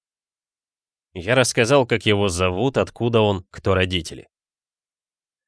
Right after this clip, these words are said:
«Значит, Марик Родерик Ларнаф.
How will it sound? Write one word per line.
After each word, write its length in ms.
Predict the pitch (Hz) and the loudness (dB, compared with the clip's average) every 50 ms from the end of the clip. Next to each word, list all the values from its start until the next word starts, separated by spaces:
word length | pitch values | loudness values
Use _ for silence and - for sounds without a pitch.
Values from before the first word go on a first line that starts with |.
| _ _ _ _ _ _ - | _ _ _ _ _ _ -8
«Значит, 760 | - 104 92 95 101 135 170 165 - - - 156 160 147 - 120 | -6 -4 -4 -2 0 2 2 2 0 -2 -2 0 0 -2 -2 -2
Марик 540 | 120 123 131 143 151 151 151 147 139 - 110 | -2 0 2 2 2 2 2 2 0 0 0
Родерик 560 | 104 127 135 120 104 120 123 127 117 - - | 2 2 2 2 0 -2 -2 -2 -4 -4 -2
Ларнаф. 1120 | 113 123 131 123 117 104 90 85 80 73 - 127 117 - - - - - - - - - | 0 2 4 4 4 4 2 0 -6 -10 -12 -12 -12 -12 -12 -14 -14 -14 -14 -16 -20 -20